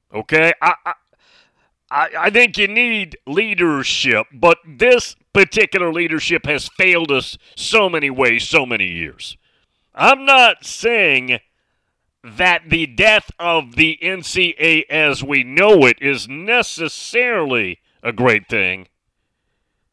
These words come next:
but it seems as if perhaps we're at a point of no return. What would be the future police force? They met last week, ironically, with Charlie Baker.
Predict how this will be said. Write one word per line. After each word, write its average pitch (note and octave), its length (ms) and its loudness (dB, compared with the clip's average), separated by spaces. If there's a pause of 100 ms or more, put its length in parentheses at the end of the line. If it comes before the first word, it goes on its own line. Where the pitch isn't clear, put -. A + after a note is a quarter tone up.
(800)
but G3 320 4
it G3 160 4
seems A#3 680 -8
as F3 440 2
if E3+ 360 2 (100)
perhaps F3 720 0
we're E3 280 -2
at F#3+ 240 4
a - 20 0
point F3+ 420 0
of C#3+ 140 2
no C#3 160 4
return. A#2 460 0 (2250)
What G3 340 2
would G#3 200 4
be G3+ 200 4
the F3+ 160 2
future G#3+ 420 0
police C#3+ 380 -2
force? - 260 -8
They B3 220 2
met A3 320 2
last F#3+ 260 0
week, G3 340 0
ironically, E3 920 2 (200)
with C#3+ 120 -4
Charlie E3+ 320 4
Baker. B2 480 0